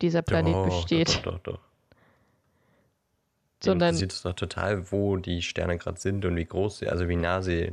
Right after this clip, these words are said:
Speaker 2: zur Erde stehen und so. Deswegen war ja der Mars so hell.
Speaker 1: Aber interessieren die sich nicht mehr für, ähm, was das heißt? Also was das heißt, wenn die so und da und so stehen?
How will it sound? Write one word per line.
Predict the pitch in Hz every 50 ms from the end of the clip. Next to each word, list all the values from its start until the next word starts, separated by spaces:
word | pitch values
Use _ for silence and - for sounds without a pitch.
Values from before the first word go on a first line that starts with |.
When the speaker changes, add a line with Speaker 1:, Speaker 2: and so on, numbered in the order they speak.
| 90 -
Speaker 2:
zur | - - 80 82
Erde | 85 95 98 95
stehen | 87 - - - 85 87
und | 85 85 87
so. | - 85 87 85 - _ _ _ _ _ _ _ _ _ _ _ _ _ _ _ _ - _ _ _ _ -
Deswegen | 95 95 - - 104 104 95 87
war | 95 104
ja | 107 110
der | 101 95
Mars | 92 90 87 90 90 - -
so | 104 92
hell. | 85 87 82 85 82 80 80 - _ _ _ _ _ _ _ _ _ _ _ - _ _ _ _ _ _ _ _ _ _ _ _ _ _ _ _ _ _ _ _ _ _ _ _ _ - - - - - - - - -
Speaker 1:
Aber | 190 190 208 214 -
interessieren | - 220 208 214 220 202 - 240 240 247
die | 269 254
sich | 233 262 247 -
nicht | - 254 240 - 226
mehr | 208 202 202 214 240 262
für, | - - 262 247 262 262 262 262 262 247 - - - - - _ _ _ _ _ _ _ _ _ _ _ -
ähm, | - - 214 214 214 214 214 214 208 208 208 196 - - - - - - - - - - - _ _ _ _ _ _ _ _ _ _ _ _ _ _ _ _ _ _ -
was | 208 190 208 208 -
das | - 240 - - -
heißt? | - 175 190 247 339 392 - - - - - - _ _ _ _ _ _ _ _ -
Also | 202 196 185 196 180
was | 196 202 -
das | - 208 - -
heißt, | 185 180 214 294 - - -
wenn | 240 233 226
die | 226 220
so | 208 220 220 240 247 233
und | 220 220 202
da | - 190 196 208
und | 208 202 196 185
so | - 185 233 262
stehen? | - - 294 320 339